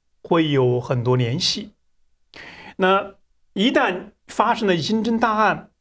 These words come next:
经侦处的那些人呢，不跟你直接联系，而是通过这个白手套的这个中间人，他什么都不是，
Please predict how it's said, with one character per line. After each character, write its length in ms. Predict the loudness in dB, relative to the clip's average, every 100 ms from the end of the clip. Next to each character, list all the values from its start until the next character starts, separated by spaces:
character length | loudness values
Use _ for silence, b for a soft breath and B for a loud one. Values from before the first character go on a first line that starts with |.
| _ -6
经 340 | -2 2 2
侦 220 | 2 0
处 260 | -2 -2 0
的 80 | 2
那 140 | 0
些 120 | 0
人 300 | 0 0 0
呢， 240 | 0 -2 -4 _ _ _
不 100 | -4
跟 160 | -2 -2
你 120 | -2
直 160 | -4
接 100 | -2
联 260 | -2 -4 -8
系， 300 | -10 -12 -14 _ _ _ _ -2
而 180 | 0
是 100 | 0
通 160 | -4 -4
过 80 | -2
这 40 | -2
个 80 |
白 240 | 0 0 0
手 200 | 0 -2
套 180 | 0 0
的 100 | 0
这 120 | -2
个 80 | 0
中 200 | 0 0
间 220 | 0 0
人， 400 | -2 -4 -6 -10 _
他 80 | -8
什 100 | -6
么 80 | -2
都 80 | -2
不 80 | -2
是， 240 | -4 -6